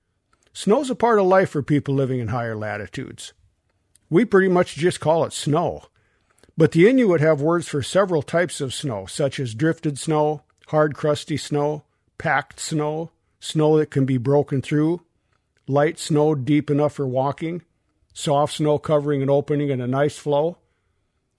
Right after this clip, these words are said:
For the Inuit, being able to understand and communicate differences in snow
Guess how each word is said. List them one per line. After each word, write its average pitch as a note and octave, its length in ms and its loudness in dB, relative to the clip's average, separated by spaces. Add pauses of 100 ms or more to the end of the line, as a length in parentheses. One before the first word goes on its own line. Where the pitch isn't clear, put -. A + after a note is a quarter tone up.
(320)
For D3+ 160 2
the F#3+ 180 4
Inuit, D3 520 2
being D#3 200 4
able G3 260 4
to E3+ 100 0
understand E3+ 600 0
and C3+ 120 -2
communicate D3 600 0
differences C#3+ 540 -4
in B2+ 120 -6
snow C3 460 -4